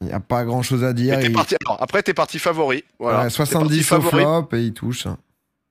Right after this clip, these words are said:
Speaker 2: T'es parti favori pour tes,
Speaker 1: Là, il joue
Speaker 2: euh,
Speaker 1: six cartes,
Speaker 2: pour tes
Speaker 1: quoi, du
Speaker 2: dernières
Speaker 1: coup.
Speaker 2: blindes. Euh, il joue six cartes sur, euh, le flop, ouais. Sur neuf neuf trois, il en joue six, ouais.
Speaker 1: Mais alors, pourquoi ?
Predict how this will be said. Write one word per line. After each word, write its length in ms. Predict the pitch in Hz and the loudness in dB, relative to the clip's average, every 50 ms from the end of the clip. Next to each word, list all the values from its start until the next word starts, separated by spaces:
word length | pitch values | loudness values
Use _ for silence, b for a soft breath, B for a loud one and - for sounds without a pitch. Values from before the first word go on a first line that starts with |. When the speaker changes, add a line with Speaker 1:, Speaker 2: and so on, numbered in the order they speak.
| _ _ _ | _ _ _
Speaker 2:
T'es 120 | - 110 104 | -16 -14 -12
parti 240 | - 113 - - | -12 -12 -12 -12
favori 440 | 127 - 127 123 127 127 131 135 135 - | -8 -6 -6 -4 -2 -2 -4 -4 -4 -8
pour 120 | - 110 | -12 -12
tes, 140 | - - - | -8 -2 0
Speaker 1:
Là, 100 | 139 160 | 2 4
il 80 | 175 175 | 4 4
joue 140 | 151 131 - | 4 4 4
Speaker 2:
euh, 120 | 147 143 | 4 2
Speaker 1:
six 180 | 131 - 170 147 | 2 0 0 2
cartes, 260 | - 165 143 - 101 | 2 2 0 0 -4
Speaker 2:
pour 120 | - 110 | -4 -4
tes 40 | 101 | -4
Speaker 1:
quoi, 80 | 95 92 | -4 -4
du 0 | |
Speaker 2:
dernières 120 | 95 92 | -6 -6
Speaker 1:
coup. 200 | 101 98 110 - | -8 -8 -8 -12
Speaker 2:
blindes. 100 | - - _ _ _ _ _ B B B B B B B B B B B | -16 -20 _ _ _ _ _ B B B B B B B B B B B
Euh, 180 | 101 107 113 117 - | 0 0 0 0 0
il 80 | 139 | -4
joue 140 | 123 131 185 | -6 -4 -4
six 180 | - - 202 170 | -4 -4 -4 -2
cartes 240 | - 170 143 110 - | 0 0 0 0 -2
sur, 220 | - 139 120 107 | -4 -4 -2 0
euh, 100 | 107 104 | 0 0
le 80 | 104 104 | 0 -2
flop, 220 | - - 101 90 - - | -4 -6 -8 -8 -8 -8
ouais. 100 | 92 90 | -10 -8
Sur 160 | - - 95 | -8 -8 -10
neuf 220 | 98 101 98 - | -10 -10 -12 -12
neuf 140 | - 95 - | -12 -14 -14
trois, 320 | - - - 113 120 127 | -14 -12 -8 -8 -6 -6
il 260 | 120 104 92 92 92 85 | -8 -10 -10 -12 -14 -14
en 100 | 85 87 | -16 -18
joue 120 | 82 - 82 | -18 -18 -16
six, 320 | - - - - - - | -16 -16 -16 -18 -20 -16
ouais. 60 | - - | -10 -6
Speaker 1:
Mais 120 | 113 110 | -6 -4
alors, 200 | 110 117 120 117 | -2 -2 -4 -4
pourquoi ? 540 | - - 147 139 - - 165 165 180 196 277 | -4 -4 -6 -4 -2 -2 0 0 0 -2 -4